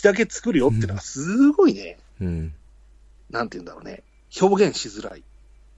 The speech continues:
Speaker 2: うーん。
Speaker 1: っていうのがね、
Speaker 2: うん。
Speaker 1: すごいね、あるんだよ。
Speaker 2: うん。あるね。
Speaker 1: 難しいんだよね。
Speaker 2: うん。
Speaker 1: だから、
Speaker 2: うん。
Speaker 1: このゲームすごい面白いんだよっていうふうに言っても、
Speaker 2: うんうんうんうん。
Speaker 1: 伝わんない時は多々あるし。
Speaker 2: うん。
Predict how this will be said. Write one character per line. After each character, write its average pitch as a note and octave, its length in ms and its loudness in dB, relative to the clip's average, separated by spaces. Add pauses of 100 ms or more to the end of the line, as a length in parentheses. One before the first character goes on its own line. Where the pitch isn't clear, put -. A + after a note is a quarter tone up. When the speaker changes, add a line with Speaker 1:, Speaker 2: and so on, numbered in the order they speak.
(120)
Speaker 2:
う F#2 40 -4
ー - 20 -2
ん。 F2+ 1120 0 (1000)
Speaker 1:
っ - 40 -20
て F#3 80 -6
い F#3+ 60 0
う - 20 -2
の C#3 100 -4
が - 120 -18
ね、 - 200 -20
Speaker 2:
う A2+ 40 2
ん。 B2 40 4
Speaker 1:
す A#2+ 240 4
ご F#3+ 160 2
い F3 80 0
ね、 C#3+ 220 -2
あ C3+ 100 -2
る G#2 80 2
ん G2+ 160 4
だ A#2+ 80 -4
よ。 A2+ 280 -10
Speaker 2:
う A#2 100 -18
ん。 - 40 -20 (680)
あ - 80 -20
る - 100 -16
ね。 D2 560 -12 (300)
Speaker 1:
難 C3 240 4 (300)
し - 100 -6
い D4+ 80 0
ん F#3 80 0
だ C#3 60 2
よ B2 100 0
ね。 B2 100 -4
Speaker 2:
う G#2+ 40 -4
ん。 F#2+ 240 -4 (320)
Speaker 1:
だ E3 100 -2
か D3+ 80 -2
ら、 C#3 340 -4 (320)
Speaker 2:
う G2+ 60 -2
ん。 F2+ 240 -2 (160)
Speaker 1:
こ - 160 -4
の A#3+ 120 0
ゲ B3 120 0
ー - 20 -2
ム G#3+ 80 -2
す G#3 160 -6
ご C4 80 2
い - 40 0
面 A3 260 2
白 G#3+ 220 -4
い A3+ 40 0
ん - 20 -4
だ G3 120 -6
よ F3 200 -4 (180)
っ - 20 -20
て - 80 -2
い - 20 6
う C3+ 100 6
ふ - 40 4
う - 20 2
に F#2+ 80 -4
言 A2+ 160 4
っ G2 40 2
て F2+ 40 0
も、 A#2 140 -4
Speaker 2:
う - 20 4
ん - 20 4
う - 40 6
ん - 20 6
う - 20 6
ん A2 40 6
う G#2 220 4
ん。 F2+ 100 -4 (840)
Speaker 1:
伝 C#3 100 2
わ C3 100 -2
ん B2+ 40 -10
な B2+ 100 -6
い A#2+ 40 -8
時 A#2 140 -6
は - 60 -12
多 G2+ 120 -10
々 - 140 -16
あ - 40 -18
る - 100 -20
し。 - 140 -8
Speaker 2:
う G2 40 -2
ん。 F2 360 -4